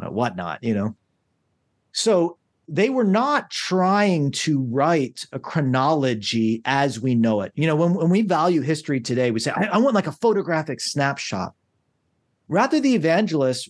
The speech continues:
were trying to help us as believers to come to know who Jesus is. We say in a, in a way,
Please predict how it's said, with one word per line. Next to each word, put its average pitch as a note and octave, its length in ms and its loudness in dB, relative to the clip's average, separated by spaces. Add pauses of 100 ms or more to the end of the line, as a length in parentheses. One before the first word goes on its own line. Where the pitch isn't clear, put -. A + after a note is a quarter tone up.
were C#3+ 160 -4
trying B3 420 -2
to A#3+ 80 -2
help F#3 380 0
us C#3+ 600 -2 (380)
as D#3+ 220 0
believers C#3 840 0
to C#3+ 100 -4
come E3+ 260 -2
to E3 120 -4
know B2 500 0 (120)
who D#3 200 0
Jesus A#2+ 500 -4
is. F#2 460 -4 (640)
We F3+ 80 -2
say C4 220 0
in G3+ 100 2
a, G3 140 2
in G3+ 180 0
a F#3+ 80 2
way, D#3+ 640 2